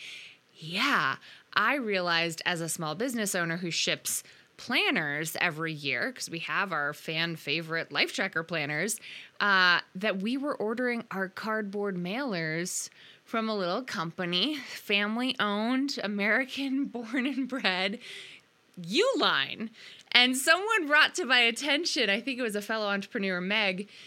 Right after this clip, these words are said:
who said, "You know, Li-, Uline is, like, one of the largest donors. The founders are one of the largest donors to the Trump, uh,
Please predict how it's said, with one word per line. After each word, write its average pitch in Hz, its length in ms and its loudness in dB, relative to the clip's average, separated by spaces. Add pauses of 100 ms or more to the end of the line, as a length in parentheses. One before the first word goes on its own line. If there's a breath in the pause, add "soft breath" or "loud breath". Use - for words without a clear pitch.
(220 loud breath)
who 240 100 -4
said, 226 260 0
"You 269 80 2
know, 339 180 2
Li-, 233 360 -4
Uline 208 640 2
is, 170 140 -2
like, 190 160 -2
one 214 120 0
of 196 120 -2
the 208 80 -2
largest 196 840 -2
donors. 185 500 -2
The 180 80 -6
founders 185 460 0
are 180 60 -2
one 175 100 -2
of 170 60 -4
the 170 80 -4
largest 175 420 -2
donors 165 380 -2
to - 80 -8
the 156 100 -4
Trump, 185 460 -4 (580 soft breath)
uh, 156 340 4